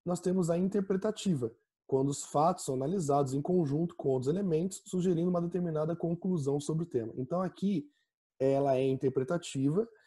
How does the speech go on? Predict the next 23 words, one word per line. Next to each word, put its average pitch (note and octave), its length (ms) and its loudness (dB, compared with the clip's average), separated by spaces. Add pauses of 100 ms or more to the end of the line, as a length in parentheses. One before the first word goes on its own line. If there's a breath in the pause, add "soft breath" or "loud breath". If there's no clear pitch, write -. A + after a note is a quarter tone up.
(440 soft breath)
é, B2+ 600 2
e D#3 60 2
muitas, F#3+ 400 0
muitas F3+ 340 2
vezes D3 380 4
ela E3+ 260 2 (160)
traz E3 400 2 (460)
um, A#3 120 -4 (140)
um G3 100 2
caso, E3 380 4
ela A#2+ 120 0
traz C3 300 2
uma E3 140 2
essência. D3 440 0
Então, D3+ 360 2 (160)
bom, D#3+ 220 -2 (120)
a C#3 40 -6
gente C#3+ 160 -6
pega D3 280 0
aí D3+ 60 2
um E3+ 120 0
tema... D#3 600 0 (460 soft breath)
é, B2 720 0